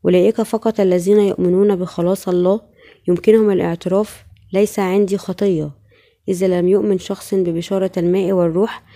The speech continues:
فإنه لا يستطيع أن يقول أنه ليس بلا خطية. بطريقة مماثلة، وهب الله عربون الروح القدس لأبنائه الذين يؤمنون بمعمودية يسوع ودمه على الصليب ونالوا غفران الخطية.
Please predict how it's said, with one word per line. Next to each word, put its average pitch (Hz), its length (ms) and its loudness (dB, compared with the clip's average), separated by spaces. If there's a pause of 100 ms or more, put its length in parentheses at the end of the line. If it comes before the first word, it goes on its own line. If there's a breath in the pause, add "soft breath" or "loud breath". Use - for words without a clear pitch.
(220 soft breath)
فإنه 196 480 4
لا 202 180 6
يستطيع 196 600 -2
أن 185 100 2
يقول 196 460 2 (440 loud breath)
أنه 180 300 2
ليس 190 300 2
بلا 185 240 2
خطية. 160 540 -4 (680)
بطريقة 190 500 2
مماثلة، 185 580 2 (560)
وهب 208 280 2
الله 202 420 2
عربون 190 380 0
الروح 202 360 0
القدس 196 480 -2
لأبنائه 180 680 0 (560 soft breath)
الذين 170 380 4
يؤمنون 196 540 4
بمعمودية 180 600 2 (100)
يسوع 196 280 -2
ودمه 185 580 2
على 185 180 0
الصليب 185 580 -4 (640 soft breath)
ونالوا 196 480 4
غفران 180 360 -2
الخطية. 160 640 -4